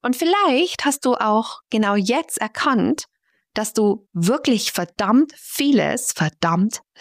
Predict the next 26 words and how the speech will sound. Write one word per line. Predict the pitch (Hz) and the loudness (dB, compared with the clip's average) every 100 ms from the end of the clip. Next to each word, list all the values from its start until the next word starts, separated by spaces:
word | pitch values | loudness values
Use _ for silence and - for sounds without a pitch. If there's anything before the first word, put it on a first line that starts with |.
| 247 | -6
richtig | 262 415 - | -2 -2 -2
gemacht | 208 165 156 - 170 | -2 -2 -4 -6 -4
hast. | 165 - - _ _ _ _ _ _ _ - | -4 -8 -18 _ _ _ _ _ _ _ -8
Weil, | 233 254 277 214 - _ _ _ - | -4 0 2 0 -2 _ _ _ -6
lass | 262 | -4
dir | 339 | -4
von | 320 302 294 302 | 0 4 6 6
niemandem | 330 403 453 - 240 247 277 339 302 294 | 6 4 2 0 2 4 2 2 4 2
sagen, | 285 240 269 220 190 247 - _ _ _ _ | 2 2 0 0 -2 -2 -4 _ _ _ _
dass | - 233 | -6 -4
du | 247 | -4
es | - | -4
anders | 226 254 262 - | 0 0 0 -2
machen | 170 - 180 | -4 -4 -6
musst. | 175 180 - - _ _ _ _ _ _ _ - | -4 -4 -8 -16 _ _ _ _ _ _ _ -4
Liebe | 294 370 453 453 440 | 0 2 2 0 -2
deinen | 320 349 359 339 | 0 2 2 2
Weg. | 311 277 - - _ _ _ - | 0 -4 -6 -20 _ _ _ -10
Es | 302 | -2
ist | 349 - _ _ - | -2 -4 _ _ -8
deiner. | 269 277 269 190 - _ _ _ - | -2 4 4 2 -8 _ _ _ -12
Kein | - 294 330 403 - | -4 0 2 0 -2
anderer | - 262 294 247 185 214 339 _ _ _ | -2 4 4 4 0 0 -2 _ _ _
geht | - 294 330 - | -2 -2 -2 2
ihn | 247 240 | 4 4
für | 233 - 311 294 247 320 | 2 0 2 4 4 2